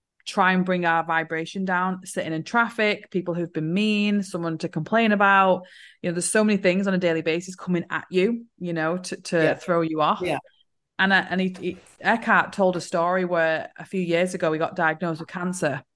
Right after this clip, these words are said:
Speaker 1: And when he got told the news, he just was like, "Okay." And everyone was kinda, like, you know, mumbling and
Speaker 2: <laughs>
Speaker 1: laughing.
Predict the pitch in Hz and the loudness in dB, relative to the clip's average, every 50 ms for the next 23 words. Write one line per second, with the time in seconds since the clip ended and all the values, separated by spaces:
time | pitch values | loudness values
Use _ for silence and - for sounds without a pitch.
0 | _ _ _ _ _ _ - - _ _ _ - - 175 190 202 202 196 196 - | _ _ _ _ _ _ -20 -20 _ _ _ -4 0 2 4 4 4 4 2 0
1 | - - 196 190 185 180 180 170 170 175 180 170 151 120 127 151 - - - - | 0 2 2 2 4 4 2 0 0 0 -2 -2 -4 -4 -6 -8 -10 -10 -6 -4
2 | 165 165 156 165 156 - - 170 156 165 165 156 156 143 147 - - _ _ _ | -4 -2 -2 -2 -4 -4 -6 -6 -2 0 0 2 0 0 -4 -10 -20 _ _ _
3 | _ _ _ _ _ - 262 277 277 269 254 247 247 247 _ _ _ _ _ _ | _ _ _ _ _ -2 -2 0 2 2 2 2 0 -2 _ _ _ _ _ _
4 | _ _ _ _ _ _ _ _ _ _ _ _ _ _ _ _ _ _ _ _ | _ _ _ _ _ _ _ _ _ _ _ _ _ _ _ _ _ _ _ _
5 | _ _ _ 180 180 180 180 190 185 175 165 - - 175 160 151 151 151 - 170 | _ _ _ 0 2 4 4 4 4 2 0 -2 -2 0 0 2 2 0 0 -2
6 | 160 156 156 160 156 160 160 160 160 156 156 151 147 151 151 156 147 - 160 151 | -4 -2 -2 -4 -4 -4 -4 -2 -2 -2 -2 -2 -2 -2 -2 -2 -4 -4 -4 -4
7 | 147 147 139 | -4 -4 -8